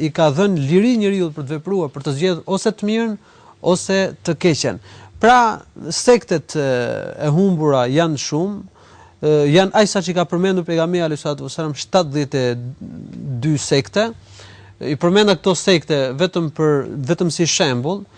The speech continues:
dhe në fakt këto janë bazat e sekteve të humbura. Besimtarët duhet bëjnë kujdes, duhet të ruhet prej tyre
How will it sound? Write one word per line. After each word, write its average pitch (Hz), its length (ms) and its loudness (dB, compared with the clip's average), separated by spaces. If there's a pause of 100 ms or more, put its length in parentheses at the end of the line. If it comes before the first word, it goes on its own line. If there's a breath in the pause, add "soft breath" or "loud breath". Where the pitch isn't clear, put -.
(140 soft breath)
dhe 147 120 0
në 143 80 -4
fakt 202 200 2
këto 180 140 2
janë 156 260 0
bazat 190 400 2
e 143 40 -6
sekteve 156 520 -6
të 120 160 -10
humbura. 131 460 -4 (920 loud breath)
Besimtarët 175 680 4
duhet 160 240 4
bëjnë 156 200 2
kujdes, 151 480 -2
duhet 165 220 0
të 170 80 0
ruhet 139 260 0
prej 123 220 -6
tyre 139 240 -4